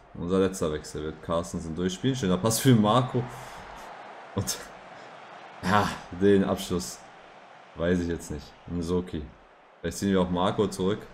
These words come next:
Jones dafür raus und dann bringen wir nochmal Matthäus Francia rein. Wir gucken mal.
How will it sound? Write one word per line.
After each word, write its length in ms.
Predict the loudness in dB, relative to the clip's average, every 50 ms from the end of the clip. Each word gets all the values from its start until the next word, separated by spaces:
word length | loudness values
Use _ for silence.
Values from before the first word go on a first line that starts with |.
| -20 -20 -20 -20 -20 -20 -20 -20 -20 -8
Jones 280 | -2 0 0 0 2 2
dafür 260 | 0 0 2 2 2
raus 280 | 4 4 4 2 2 0
und 80 | -2
dann 140 | -4 -4 -4
bringen 200 | -4 -2 0 2
wir 60 | 2
nochmal 240 | 0 0 -2 -4 -4
Matthäus 540 | -4 -4 -6 -4 -4 -4 -2 -4 -6 -12 -14 -20 -20 -20 -20 -20 -20 -20 _ -20 -20 -20 -20 -8 -2
Francia 380 | -2 -2 -2 -2 -2 -2 -2
rein. 300 | -2 -2 -2 -4 -4 -6 -8 -14 -20 -20 -20 -18 -10
Wir 100 | -8 -8
gucken 280 | -6 -6 -8 -8 -8 -8
mal. 140 | -8 -10